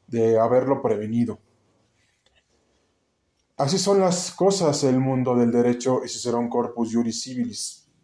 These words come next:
¿Qué puedo decirte? Bueno, pues sí, muchas cosas han cambiado y mucho de esto,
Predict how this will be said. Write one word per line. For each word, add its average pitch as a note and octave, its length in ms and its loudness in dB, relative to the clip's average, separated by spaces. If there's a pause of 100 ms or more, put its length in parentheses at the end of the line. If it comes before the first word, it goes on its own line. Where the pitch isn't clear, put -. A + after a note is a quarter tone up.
(140)
¿Qué D#3 120 -2
puedo D#3 340 0
decirte? C3 580 -4 (440)
Bueno, D3+ 500 -2
pues D3+ 160 4
sí, A3 320 0 (420)
muchas F#3 400 0
cosas F3+ 380 0
han D#3+ 100 -2
cambiado C#3+ 640 2 (680)
y B2+ 380 0
mucho D#3+ 400 0
de C#3+ 200 4
esto, D#3+ 640 0